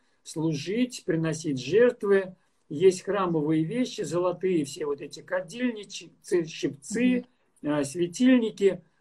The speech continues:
Speaker 1: Все уже готово. То есть нет только лишь, э, возможности этот храм построить, пот-, потому что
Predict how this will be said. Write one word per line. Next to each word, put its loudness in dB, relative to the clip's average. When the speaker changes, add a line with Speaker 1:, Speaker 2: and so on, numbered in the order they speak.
Speaker 1:
Все 4
уже 4
готово. 2
То -2
есть -6
нет -4
только 0
лишь, -6
э, -4
возможности -4
этот -4
храм -4
построить, 4
пот-, -10
потому -8
что -8